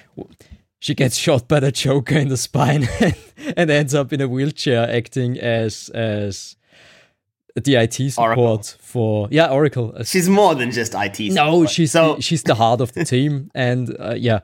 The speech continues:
Speaker 2: Yeah.
Speaker 1: Yeah, and, and she remains, she remains a great character, I think, in, in the wheelchair, because a lot of people say, "Well, shouldn't she have been, uh, meandered out of the, out of the, out of the comics, out of the story, uh, after that
Speaker 2: Yeah.
Speaker 1: incident?" And I think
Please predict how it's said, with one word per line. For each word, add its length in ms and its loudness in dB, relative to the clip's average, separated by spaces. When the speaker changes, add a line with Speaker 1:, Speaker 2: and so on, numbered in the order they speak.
Speaker 2:
Yeah. 300 -4
Speaker 1:
Yeah, 120 -10
and, 200 -2
and 140 0
she 200 2
remains, 440 2
she 240 0
remains 420 0
a 60 -6
great 300 0
character, 380 0
I 100 2
think, 340 -2
in, 420 0
in 120 2
the 80 2
wheelchair, 500 0
because 320 -2
a 40 2
lot 180 2
of 100 -4
people 340 0
say, 360 0
"Well, 240 2
shouldn't 320 -4
she 220 -4
have 340 -2
been, 520 -2
uh, 280 -2
meandered 640 4
out 240 2
of 80 2
the, 280 2
out 240 0
of 100 2
the, 300 -4
out 220 -2
of 80 -8
the 80 -4
comics, 420 0
out 120 2
of 60 2
the 60 -2
story, 420 0
uh, 240 2
after 260 -2
that 140 0
Speaker 2:
Yeah. 60 2
Speaker 1:
incident?" 340 -4
And 100 0
I 60 0
think 220 -2